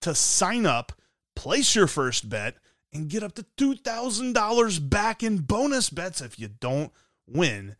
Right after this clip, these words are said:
with your first bet. Um, and, and, and you can bet on anything, whether you're talking about futures. I mentioned the Reds are forty-two to one to win the N L Central. Whether you're talking about game lines and prop bets and stuff like that. I also have another one for you.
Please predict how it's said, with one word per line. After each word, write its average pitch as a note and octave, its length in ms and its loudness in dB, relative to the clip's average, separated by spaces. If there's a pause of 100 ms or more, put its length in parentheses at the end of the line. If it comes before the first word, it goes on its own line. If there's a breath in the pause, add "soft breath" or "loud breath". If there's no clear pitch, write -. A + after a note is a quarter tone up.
(280)
with A#2+ 120 -4
your B2+ 100 -6
first - 320 -8
bet. B2 260 -2 (720 loud breath)
Um, D#3+ 240 0
and, E3 180 -2
and, D#3 220 -2
and C3+ 220 -4
you C#3+ 100 -4
can D3+ 140 0
bet D#3 180 4
on D#3 140 4
anything, D#3 380 2
whether C3 140 0
you're C3 120 2
talking D#3 260 0
about B2+ 220 0
futures. A3 800 -2 (260)
I A#2 100 -6
mentioned C#3 380 0
the C3 40 2
Reds C#3 260 2
are C3 60 2
forty-two D#3+ 440 0
to C#3 60 2
one E3 200 0
to C#3 60 0
win C3 180 -2
the C3 180 0
N C3 80 0
L B2 120 0
Central. C3+ 480 -2 (220 loud breath)
Whether F3+ 180 6
you're F3+ 100 8
talking E3+ 300 0
about C3+ 340 -2
game E3 320 2
lines E3+ 500 0
and C3 140 -4
prop E3 260 -2
bets E3 280 0
and C#3 100 0
stuff F3+ 220 0
like D#3+ 140 -4
that. G3 300 0 (220 loud breath)
I F#3 120 -4
also C4 260 2
have B3 100 0
another A3+ 240 0
one D#3 140 0
for C3+ 160 -2
you. A#2+ 100 -2